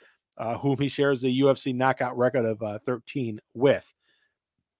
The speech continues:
More on Derek Lewis a little bit later. All right, this weekend, the U F C is gonna be back in action, as they have a fight night card at the Apex, which you can watch on E S P N Plus.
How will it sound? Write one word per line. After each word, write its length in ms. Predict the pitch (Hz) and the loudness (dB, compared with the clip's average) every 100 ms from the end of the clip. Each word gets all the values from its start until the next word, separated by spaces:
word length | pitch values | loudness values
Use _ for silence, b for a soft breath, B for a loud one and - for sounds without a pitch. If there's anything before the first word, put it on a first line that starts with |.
| _ 131 | _ -4
More 260 | 131 127 | 0 0
on 120 | 117 | -2
Derek 320 | 117 117 110 160 | -2 -2 -2 2
Lewis 260 | 170 123 | 2 2
a 60 | 131 | 0
little 180 | 120 113 | -2 -2
bit 120 | 117 | 2
later. 340 | 147 151 98 - b _ _ _ - - | 4 6 4 -6 b _ _ _ -8 2
All 80 | 143 | 4
right, 140 | 135 | 6
this 200 | 175 - | 6 8
weekend, 320 | 190 190 185 | 6 8 6
the 60 | 165 | 8
U 80 | 170 | 8
F 80 | |
C 100 | - | 6
is 80 | 160 | -2
gonna 140 | 156 147 | 2 4
be 40 | |
back 260 | 156 151 - | 6 4 4
in 80 | |
action, 360 | 156 185 202 190 b b b - | 2 2 -2 -4 b b b 0
as 340 | 120 123 113 | 2 2 2
they 80 | 143 | 2
have 160 | 139 | 2
a 100 | 120 - | 0 2
fight 200 | 202 185 | 4 4
night 200 | 180 175 | 2 0
card 300 | - 156 147 - - | 4 6 4 0 2
at 220 | 185 202 - | 2 2 -6
the 160 | 139 - | -10 -2
Apex, 580 | 202 214 143 127 - - _ _ - | -2 0 -2 -2 -6 -20 _ _ -12
which 160 | 135 160 | -6 -4
you 60 | |
can 140 | 156 147 | 0 6
watch 240 | 147 147 | 6 6
on 140 | 135 139 | 0 0
E 160 | 139 | 0
S 120 | 117 | 0
P 160 | - 117 | -4 -10
N 100 | 90 | -8
Plus. 420 | - 156 165 - | 0 2 2 -4